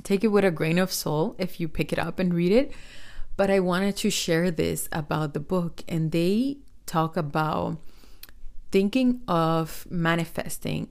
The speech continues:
as if when you go to a restaurant, when you go to a restaurant, you, you know, you select the food that you want, you ask the waiter for the plate that you want, and you let it go, you release it. You don't go, you know, running behind the waiter and you think,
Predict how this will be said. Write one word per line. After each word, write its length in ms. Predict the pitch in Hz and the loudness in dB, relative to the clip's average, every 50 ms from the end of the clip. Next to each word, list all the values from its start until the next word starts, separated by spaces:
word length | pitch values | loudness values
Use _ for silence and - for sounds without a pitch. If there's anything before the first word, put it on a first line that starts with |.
| - - | -8 -6
as 240 | - 156 156 - - | -6 -4 -2 -2 -2
if 160 | 156 - - - - - | -2 -4 -4 -18 -18 -14
when 320 | 202 170 160 165 160 165 165 | -10 -4 -2 0 2 2 2
you 100 | 165 156 | 2 4
go 120 | 175 185 | 2 2
to 160 | 190 - 214 | 2 4 2
a 60 | 180 | 2
restaurant, 520 | 160 151 175 160 - - - 85 - 160 - - - - - - - | 2 2 -2 -2 -4 -4 -4 -4 -6 -6 -10 -14 -16 -16 -14 -10 -6
when 100 | 185 175 | -4 -2
you 80 | 170 | 0
go 100 | 160 214 | 2 0
to 160 | 233 - - 269 | 0 2 4 4
a 80 | 233 | 4
restaurant, 600 | 202 180 170 170 - - - 175 170 170 170 160 151 | 4 2 -2 -4 -4 -2 -2 0 0 0 -2 -2 -2
you, 120 | 165 160 - - - - - - - - - - | -2 -4 -4 -10 -14 -14 -14 -16 -14 -14 -12 -6
you 160 | - 170 165 160 | -2 -2 0 0
know, 120 | 147 139 | 0 0
you 180 | 147 143 151 156 | -2 -2 -2 -2
select 440 | - - 175 160 165 175 196 - | 0 0 0 2 2 2 0 0
the 60 | - 226 | -2 -2
food 200 | - - 190 180 | 0 0 -2 0
that 80 | 202 | 0
you 140 | 185 190 190 | 0 0 2
want, 320 | 180 170 160 160 156 160 | 2 2 0 2 2 2
you 160 | 156 160 151 160 | 2 2 2 0
ask 280 | 160 160 165 - - | 0 0 -2 -2 -2
the 80 | - 196 | -2 0
waiter 420 | 185 190 180 170 170 175 175 175 - - - - - - - - - | 2 4 2 2 2 0 -2 -2 -6 -12 -16 -18 -16 -16 -16 -16 -12
for 340 | - - - 180 175 175 | -6 0 2 4 4 4
the 120 | 165 160 165 | 4 2 0
plate 400 | - - - 165 156 143 - - | -2 0 2 2 2 2 0 -2
that 120 | 170 151 | -4 -2
you 120 | - 165 160 | 0 -2 -2
want, 420 | 156 165 156 156 160 165 175 - - - - | 0 0 0 0 0 -2 -4 -6 -10 -6 -2
and 200 | 180 170 165 156 | 0 0 0 2
you 120 | 214 254 | 2 2
let 240 | 285 285 226 180 170 | 2 4 4 4 4
it 120 | 165 147 | 4 2
go, 240 | - - 117 - - 170 | 0 -2 -2 -2 -2 -4
you 160 | 165 156 165 165 | -2 0 0 0
release 420 | 170 190 185 165 147 131 - - | 2 0 0 0 0 -2 -4 -6
it. 100 | - - | -6 -6
You 200 | 131 151 165 175 | -2 0 0 2
don't 240 | 170 196 208 202 190 | 4 4 4 2 2
go, 400 | - 190 175 170 170 165 160 - - - - - - - - - | 4 4 4 4 4 2 0 0 -4 -8 -8 -10 -14 -14 -10 -2
you 100 | 175 180 | -2 0
know, 180 | 170 156 - - | 0 -2 -4 -6
running 400 | - 156 160 175 170 185 202 196 | -6 -2 2 2 4 4 4 4
behind 460 | 175 180 160 156 165 165 160 156 156 | 2 2 0 0 0 2 2 2 0
the 60 | 156 151 | 0 2
waiter 400 | 151 175 196 208 180 170 160 160 | 4 6 6 8 8 6 4 2
and 280 | - 143 160 156 156 | 0 -2 0 0 2
you 80 | 151 156 | 0 0
think, 400 | 156 - 165 156 156 156 156 | -2 0 0 2 2 0 -2